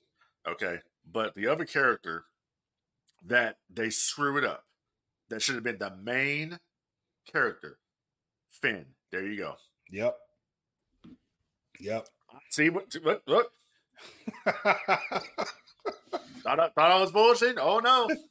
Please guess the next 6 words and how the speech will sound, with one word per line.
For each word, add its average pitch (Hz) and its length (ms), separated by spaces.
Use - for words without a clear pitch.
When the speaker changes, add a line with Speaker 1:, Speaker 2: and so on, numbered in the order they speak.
Speaker 2:
<laughs> - 320
Speaker 1:
Oh, 139 240
no. 240 320
Speaker 2:
<laughs> 330 80
Oh, 151 480
shit. - 760